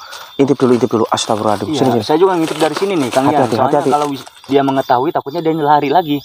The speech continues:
Speaker 1: Iya.
Speaker 2: ataupun menghilang gitu kan.
Speaker 1: Betul.
Speaker 2: Kita, eh, coba telusuri sarang dia ini di mana gitu.
Speaker 1: Betul, betul, betul,
Speaker 2: Sarang
Speaker 1: betul,
Speaker 2: dia ini
Speaker 1: betul.
Speaker 2: di mana? Jangan sampai kita lolos lagi gitu kan. Pasti
Speaker 1: Iya,
Speaker 2: di,
Speaker 1: iya,
Speaker 2: dia
Speaker 1: iya.
Speaker 2: di sarang itu pasti ada eh, istilahnya kuncennya,
Speaker 1: Iya,
Speaker 2: dukunnya.
Speaker 1: iya, betul, betul, betul.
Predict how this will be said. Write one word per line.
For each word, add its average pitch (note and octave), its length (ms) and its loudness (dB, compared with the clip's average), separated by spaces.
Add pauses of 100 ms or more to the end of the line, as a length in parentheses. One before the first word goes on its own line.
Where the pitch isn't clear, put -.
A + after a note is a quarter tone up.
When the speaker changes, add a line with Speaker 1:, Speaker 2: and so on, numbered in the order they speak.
(120)
Speaker 1:
Iya. A#2+ 80 2
Speaker 2:
ataupun C#3+ 220 2 (100)
menghilang D3 320 0
gitu A2+ 80 -6
kan. A2 160 0 (240)
Speaker 1:
Betul. G2+ 560 0 (240)
Speaker 2:
Kita, C#3 320 2 (320)
eh, A#2 240 0
coba A2+ 240 0
telusuri A2+ 560 -2
sarang C3+ 400 0
dia A#2 160 0
ini B2+ 160 -2
di C#3+ 80 4
mana D#3+ 400 2
gitu. B2 400 0
Speaker 1:
Betul, - 480 -2
betul, G2 240 -4
betul, F#2+ 240 -2
Speaker 2:
Sarang A2+ 160 0
Speaker 1:
betul, A#2 80 0
Speaker 2:
dia - 80 2
ini C#3+ 80 2
Speaker 1:
betul. A2+ 80 0
Speaker 2:
di - 40 0
mana? C3+ 280 2 (720)
Jangan A2+ 160 -4
sampai B2+ 240 -2
kita C3 80 0
lolos A#2+ 320 2
lagi C#3 160 2
gitu A2 240 -2
kan. G2 160 -6 (240)
Pasti G#2 240 2
Speaker 1:
Iya, - 0 -
Speaker 2:
di, F3 80 2
Speaker 1:
iya, F2+ 80 0
Speaker 2:
dia C#3 120 0
Speaker 1:
iya. - 40 2
Speaker 2:
di C#3+ 80 -8
sarang C#3 320 2
itu - 80 -16
pasti D3+ 240 -2
ada D3+ 240 0 (580)
eh, C3 480 6
istilahnya D#3+ 320 0
kuncennya, F3 520 0 (280)
Speaker 1:
Iya, G#2 400 2
Speaker 2:
dukunnya. A#2+ 400 2
Speaker 1:
iya, - 20 -2
betul, F#2+ 220 -2
betul, F#2 240 -4
betul. G2 220 -6